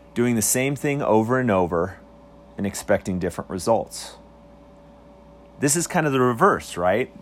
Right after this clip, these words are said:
Uh, the idea is that if we change things over and over,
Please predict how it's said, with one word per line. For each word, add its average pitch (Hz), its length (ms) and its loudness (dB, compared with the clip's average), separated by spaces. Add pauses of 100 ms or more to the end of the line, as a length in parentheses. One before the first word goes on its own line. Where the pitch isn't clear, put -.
Uh, 101 280 4
the 107 200 2
idea 113 560 4
is 98 600 0
that 101 260 4
if 113 280 -2
we 110 380 2
change 185 720 -2
things 101 640 -4
over 101 340 2
and 92 120 -2
over, 95 440 0